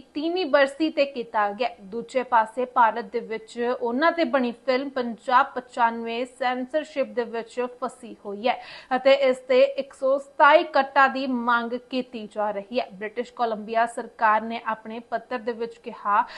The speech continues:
ਕਿ ਜਸਵੰਤ ਸਿੰਘ ਖਾਲੜਾ ਅੰਤਰਰਾਸ਼ਟਰੀ ਪੱਧਰ ਤੇ ਸਨਮਾਨਿਤ ਮਨੁੱਖੀ ਅਧਿਕਾਰਾਂ ਦੇ ਰਾਖੇ ਸਨ ਅਤੇ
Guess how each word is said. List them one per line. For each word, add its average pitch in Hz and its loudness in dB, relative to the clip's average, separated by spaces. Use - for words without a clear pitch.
ਕਿ 277 -2
ਜਸਵੰਤ 302 6
ਸਿੰਘ 339 0
ਖਾਲੜਾ 262 4
ਅੰਤਰਰਾਸ਼ਟਰੀ 247 4
ਪੱਧਰ 254 -4
ਤੇ 254 0
ਸਨਮਾਨਿਤ 240 -6
ਮਨੁੱਖੀ 233 -8
ਅਧਿਕਾਰਾਂ 220 0
ਦੇ 214 -6
ਰਾਖੇ 214 -2
ਸਨ 254 -2
ਅਤੇ 220 -8